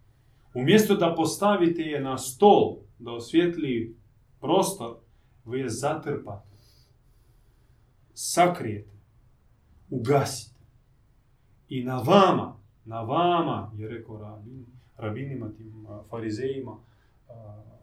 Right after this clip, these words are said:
krivica što svijet leži u tami. Da niste vi i vaša rabota vražja ove svjetiljke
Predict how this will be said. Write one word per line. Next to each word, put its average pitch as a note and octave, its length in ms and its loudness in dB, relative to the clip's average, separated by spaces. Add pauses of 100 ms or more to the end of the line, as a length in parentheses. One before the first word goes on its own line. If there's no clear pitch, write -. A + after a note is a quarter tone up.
(360)
krivica C3 640 -4
što A#2 520 -12
svijet C#3 500 -10
leži B2 340 -6
u A#2+ 160 -14
tami. G#2 340 -14 (1080)
Da C3 680 -6 (300)
niste F#3 540 2
vi E3 360 -2 (1120)
i A#2 100 -10
vaša D#3+ 640 -4 (1000)
rabota B2 680 -2 (360)
vražja A2 540 -12 (720)
ove F#3+ 460 8
svjetiljke D3 800 0